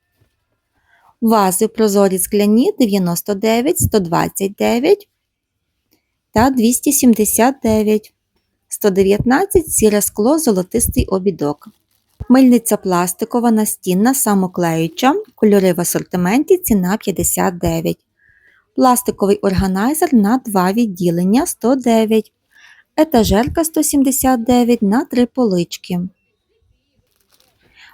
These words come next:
Поличка кутова пластикова шістдесят дев'ять. Є ще ось така кутова за сто дев'ятнадцять, також пластик.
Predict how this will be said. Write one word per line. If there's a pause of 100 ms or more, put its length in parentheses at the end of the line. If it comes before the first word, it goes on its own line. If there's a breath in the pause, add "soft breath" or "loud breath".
(120)
Поличка
кутова
пластикова
шістдесят
дев'ять. (1300 soft breath)
Є
ще
ось
така (280)
кутова
за
сто
дев'ятнадцять,
також
пластик.